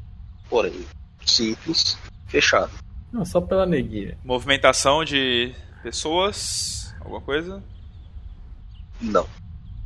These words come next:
Speaker 1: Totalmente vazio.
Speaker 3: Mestre, o Lopes lá dentro, eu vou fazer um, vou falar baixinho, fazer os movimentos com as mãos. Vou lançar um, fazer uma prestidigitação, vou fazer uma lufada de vento aí pra apagar essas velas aí.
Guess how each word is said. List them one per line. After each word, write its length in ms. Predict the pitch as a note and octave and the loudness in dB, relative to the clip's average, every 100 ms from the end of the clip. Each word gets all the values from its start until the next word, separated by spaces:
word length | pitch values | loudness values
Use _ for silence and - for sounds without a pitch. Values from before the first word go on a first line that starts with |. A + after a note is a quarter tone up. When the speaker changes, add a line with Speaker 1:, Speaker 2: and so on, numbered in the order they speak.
| - - - - | -10 -12 -10 0
Speaker 1:
Totalmente 480 | - - B2 G#2 - | 4 6 6 6 6
vazio. 340 | A2+ - E2 - - - - - - - - - - | 6 6 0 -2 -10 -12 -12 -12 -14 -14 -12 -12 -8
Speaker 3:
Mestre, 400 | C3 B2+ A#2 - | 4 6 6 0
o 60 | A#2+ | 0
Lopes 400 | C3 C3+ C#3+ - | 2 2 0 4
lá 140 | C#3 | 4
dentro, 480 | - B2 D#3 - A2+ - - - - - - - - - | 6 4 0 -4 -10 -10 -14 -16 -18 -18 -18 -18 -16 -10
eu 160 | A2+ A2 | -8 -6
vou 140 | A#2+ | -8
fazer 340 | - B2+ A#2+ | -2 -2 -2
um, 400 | B2+ C3 C3 B2+ B2 | -6 -6 -8 -12 -12
vou 80 | A#2 | -10
falar 260 | - A#2+ B2 | 2 6 6
baixinho, 480 | C#3 D3 - C3+ | 6 2 -2 -8
fazer 180 | D3 B2 | -6 -6
os 100 | B2+ | -6
movimentos 340 | C3 A#2+ A#2+ - | -10 -10 -10 -6
com 80 | A2+ | -6
as 120 | A2 | -6
mãos. 380 | A2+ B2+ C3+ - - - | -8 -10 -10 -14 -8 4
Vou 80 | |
lançar 300 | A#2+ C3 D3 | 6 8 10
um, 360 | C#3+ C#3 B2+ A2+ | 8 6 2 0
fazer 220 | C3 B2 | 2 4
uma 40 | C3 | 2
prestidigitação, 680 | C3 - B2+ A#2 A2 C#3 | 0 -4 -2 2 2 2
vou 80 | C3+ | 0
fazer 240 | - B2+ C3+ | 2 2 6
uma 80 | |
lufada 400 | C3 C3 - A#2+ | 6 4 6 4
de 120 | A#2+ B2 | 4 0
vento 280 | A2 A2 | -2 0
aí 60 | A2 | -4
pra 140 | - | 0
apagar 280 | G#2+ G#2+ G2+ | 4 6 4
essas 220 | G#2+ A2+ | 2 -2
velas 280 | A2 G2 G2+ | 0 0 0
aí. 140 | A2 | -6